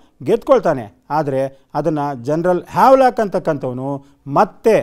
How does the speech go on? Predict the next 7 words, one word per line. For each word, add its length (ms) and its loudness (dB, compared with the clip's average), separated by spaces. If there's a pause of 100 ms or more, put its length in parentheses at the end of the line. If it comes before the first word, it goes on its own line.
(500)
ಕಾನ್ಪುರನ್ನು 480 -4 (320)
ತಮ್ಮ 240 -6
ವಶಕ್ಕೆ 300 -8 (300)
ತಗೊಂಡ್ಬಿಡ್ತಾನೆ. 640 -6 (560)
ಹಾಗೆ 240 2 (340)
ನೆಕ್ಸ್ಟು 300 -2 (720)
ಝಾನ್ಸಿಯಲ್ಲಿ 680 4